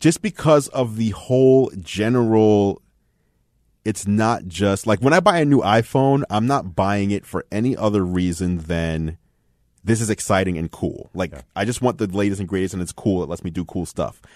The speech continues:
Speaker 1: Whereas the watch is more, I feel like it's still cool, but I'm buying something that, like, enhances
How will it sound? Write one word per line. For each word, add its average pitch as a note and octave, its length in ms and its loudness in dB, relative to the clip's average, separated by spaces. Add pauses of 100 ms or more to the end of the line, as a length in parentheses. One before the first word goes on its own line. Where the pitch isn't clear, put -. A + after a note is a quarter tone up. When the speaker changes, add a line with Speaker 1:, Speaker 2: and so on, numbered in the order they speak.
(240)
Speaker 1:
Whereas G2+ 220 -2
the G2 100 2
watch G2+ 520 2
is F#2+ 200 -4
more, F#2 600 2 (400)
I G2+ 100 -2
feel C3+ 420 2
like A#2 260 2
it's - 100 -12
still D3+ 220 4
cool, A2 600 6 (760)
but G#2+ 120 2
I'm G2+ 120 4
buying B2 280 2
something G2+ 520 0
that, F2+ 220 0 (300)
like, E2+ 200 -8
enhances F#2+ 1080 -2